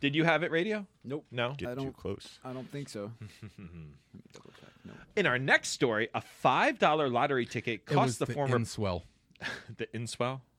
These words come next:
Speaker 4: It was the ins-, it was gonna kill me if I didn't remember it.
Speaker 1: <laughs>
Speaker 4: Bird Lady snaps my neck. She got my neck, and, uh, she was helping me with some, uh, two-person exercises,
Speaker 1: Mm-hmm.
Speaker 4: and she snaps my neck.
Speaker 2: Yoga?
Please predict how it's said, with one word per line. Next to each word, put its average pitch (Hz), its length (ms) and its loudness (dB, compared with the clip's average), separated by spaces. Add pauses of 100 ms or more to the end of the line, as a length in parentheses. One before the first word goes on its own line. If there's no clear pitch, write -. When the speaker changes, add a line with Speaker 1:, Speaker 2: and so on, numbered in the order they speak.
(540)
Speaker 4:
It 175 120 4
was 156 200 4
the 160 120 2
ins-, 147 140 4
it 180 60 6
was 147 100 8
gonna 165 140 10
kill 180 200 8
me 160 120 8
if - 80 4
I 139 80 8
didn't 139 140 6
remember 127 360 4
it. 139 360 0 (320)
Speaker 1:
<laughs> 127 60 -6
Speaker 4:
Bird 156 220 8
Lady 151 260 6
snaps 131 540 0
my 113 140 2
neck. 110 340 -2 (760)
She - 180 0
got 117 180 0
my 107 100 2
neck, 117 240 2 (800)
and, 120 280 6
uh, 113 200 6
she - 160 -2
was 120 320 2 (140)
helping 131 280 2
me 120 120 4
with 110 180 2
some, 113 300 -2
uh, 107 220 2 (340)
two-person 117 600 -2
exercises, 135 680 -2
Speaker 1:
Mm-hmm. 151 200 -2 (360)
Speaker 4:
and 139 300 4 (120)
she - 220 0
snaps 156 420 2
my 151 120 8
neck. 196 420 4 (380)
Speaker 2:
Yoga? 110 420 0